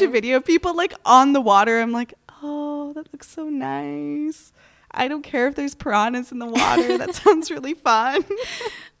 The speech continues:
Speaker 2: Oh.
Speaker 1: So it was nice researching this episode 'cause I was like, "This, this, what a unique place. It's so beautiful."
Speaker 2: It's a little vacation in your mind. <laughs>
Speaker 1: Yeah, I just imagine I'm with the Arapaima.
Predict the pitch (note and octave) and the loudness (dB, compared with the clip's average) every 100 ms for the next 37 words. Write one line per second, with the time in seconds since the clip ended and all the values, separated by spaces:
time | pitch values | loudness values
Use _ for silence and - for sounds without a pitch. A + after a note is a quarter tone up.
0 | - C4 C4+ C#4 C#4 C4 C#4 - D4 D4+ | -12 -8 -6 -6 -6 -8 -8 -6 -4 -2
1 | A#3+ C4+ D4+ A3+ B3+ B3 B3+ B3+ A#3+ A3+ | -2 -2 -2 -6 -4 -4 -6 -10 -12 -16
2 | - - - - - A#3+ C#4 C#4 C4 - | -12 -14 -14 -14 -14 -14 -14 -14 -14 -16
3 | C4 _ - - _ _ _ _ _ _ | -18 _ -20 -20 _ _ _ _ _ _
4 | - D4+ E4 D4 C#4+ C#4 - - D4+ G#3+ | -16 -8 -6 -4 -2 -4 -8 -14 -10 -8
5 | F#3+ - - _ _ - D4 D4 C4+ - | -10 -14 -20 _ _ -18 -16 -12 -12 -12
6 | - A#3 _ D4 C#4 C4+ B3 A3+ G3 G3+ | -14 -16 _ -8 -4 -2 -2 -4 -8 -8
7 | G#3+ - G#3 G3 G#3+ G3 G#3 G3 G3 G3 | -8 -6 -10 -8 -8 -8 -10 -10 -8 -10
8 | G3 F#3 F#3 F#3 F#3 A3 C4+ - D4 D4 | -10 -10 -10 -10 -2 0 2 2 0 0
9 | D4+ _ _ A#3 G#3+ D#3+ E3 G#3 A3 G#3+ | -6 _ _ -4 -2 -2 -4 -6 -8 -8
10 | G#3+ G#3+ G#3+ F3 D#3 - F3+ D#3+ G3 - | -8 -10 -6 -4 -6 -8 -8 -6 -8 -8
11 | E3 - - C#2 - A#3+ | -8 -8 -10 -10 -8 -10